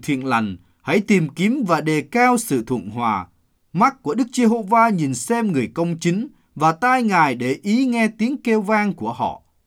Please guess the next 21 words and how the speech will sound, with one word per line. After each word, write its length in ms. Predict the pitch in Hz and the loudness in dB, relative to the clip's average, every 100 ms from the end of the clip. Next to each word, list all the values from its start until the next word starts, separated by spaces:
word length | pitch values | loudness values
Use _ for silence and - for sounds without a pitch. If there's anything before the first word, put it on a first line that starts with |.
| _ - | _ 0
Đức 160 | 240 233 | 0 0
Giê-hô-va 560 | 208 190 185 170 180 180 | 0 2 2 4 4 4
chống 300 | 202 226 269 | 0 -2 2
lại 220 | 143 113 | 2 0
kẻ 160 | 107 143 | -6 -2
làm 240 | 139 104 - | -2 -2 -2
ác 280 | 170 240 - | 0 0 -2
để 160 | 113 | -8
xóa 300 | 123 185 247 | -4 0 0
sạch 240 | - 135 - - | 0 -2 -2 -2
ký 120 | 247 | -2
ức 300 | - 294 - | -2 -8 -4
về 180 | 131 117 | -4 -4
chúng 340 | 143 185 240 | -4 -4 -6
khỏi 200 | 104 98 | -8 -6
đất. 200 | 165 220 _ _ _ _ _ - | -4 -6 _ _ _ _ _ 0
Người 260 | 180 190 | 4 4
công 280 | - 277 247 | 4 0 4
bình 240 | 202 151 - | 2 2 2
kêu 180 | 233 233 | 2 4
cầu, 420 | 196 147 117 | 2 2 2